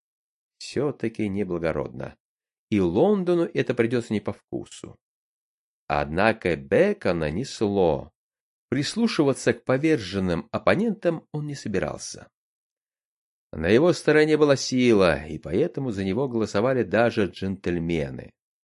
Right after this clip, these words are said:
Единственное, что народному генералу всё-таки не удалось,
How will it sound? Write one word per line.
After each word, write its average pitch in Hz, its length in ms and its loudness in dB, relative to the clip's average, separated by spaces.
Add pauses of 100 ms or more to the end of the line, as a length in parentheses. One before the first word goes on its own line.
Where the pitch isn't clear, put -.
(600)
Единственное, 110 1000 2
что - 640 2
народному 104 640 0
генералу 85 440 0
всё-таки 80 500 -4
не 76 100 -4
удалось, 78 560 -2